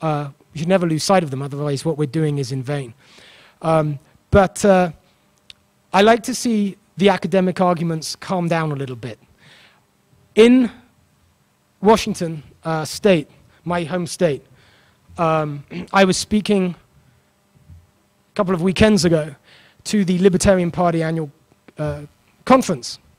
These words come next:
And I was thrilled that they have passed a resolution, uh, for Washington State Libertarian Party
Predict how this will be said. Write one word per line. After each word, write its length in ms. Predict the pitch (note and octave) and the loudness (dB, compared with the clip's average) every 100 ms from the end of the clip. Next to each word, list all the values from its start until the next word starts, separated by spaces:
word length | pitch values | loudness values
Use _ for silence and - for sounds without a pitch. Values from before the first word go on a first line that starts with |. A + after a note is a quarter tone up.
| _ _ _ _ _ - _ _ _ _ _ _ | _ _ _ _ _ -20 _ _ _ _ _ _
And 240 | F3 F#3 F#3+ | -4 -2 -2
I 140 | F#3+ G3 | 0 2
was 300 | G3+ F3 - - | 2 -2 -6 -16
thrilled 500 | - A3+ D4+ C#4+ E3+ | -10 -2 4 4 4
that 120 | F3+ | 2
they 140 | G3 | 4
have 160 | G3 E3+ | 2 2
passed 520 | - A3 G3+ - - - | 2 2 0 -2 -10 0
a 140 | F#3 | 0
resolution, 800 | F3+ F#3+ F3 F#3+ F3 F#3+ D#3+ C3+ _ _ _ _ _ - | 2 2 2 0 0 -2 -2 -6 _ _ _ _ _ -4
uh, 320 | E3 D#3 D3 | 0 0 -4
for 160 | - F3 | -2 2
Washington 320 | G3 A#3+ A3 | 2 2 -2
State 220 | - F3 | -2 -2
Libertarian 340 | D#3+ D#3 D#3 | -2 -4 -4
Party 300 | C#3+ D3+ D#3+ | -2 0 0